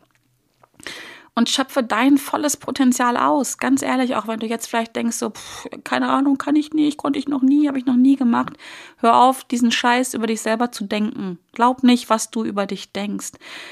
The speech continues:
Hör auf zu warten, bis Probleme auftauchen. N-, nutze Chancen, dich weiterzuentwickeln, denn nur so wirst du deine Ziele erreichen und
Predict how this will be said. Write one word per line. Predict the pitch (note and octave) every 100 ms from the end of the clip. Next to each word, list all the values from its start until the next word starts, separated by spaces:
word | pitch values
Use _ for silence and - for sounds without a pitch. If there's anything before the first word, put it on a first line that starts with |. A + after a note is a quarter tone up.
| - - _ _ -
Hör | C4 B3+
auf | C#4 -
zu | - A3+
warten, | G#3 A3 A3+ - G#3+ G3+ G3
bis | G#3 -
Probleme | - - G3 G3+ G3 -
auftauchen. | G3 - - F#3+ F#3 F3+ F2+ -
N-, | - G#3+ B3
nutze | B3 D4 D4 B3+
Chancen, | - - A#3 A#3 B3 B3+ G#3+ G3
dich | F#3 G#3+ -
weiterzuentwickeln, | G3 G#3+ A3+ - - G3+ F#3+ - - -
denn | C3+ G3
nur | G2
so | - G2+ F#3+
wirst | G3 F#3+
du | F#3+
deine | G3 F#3+ -
Ziele | - F#3+
erreichen | C3 F3+ - F#3+ G3
und | F3+ E3+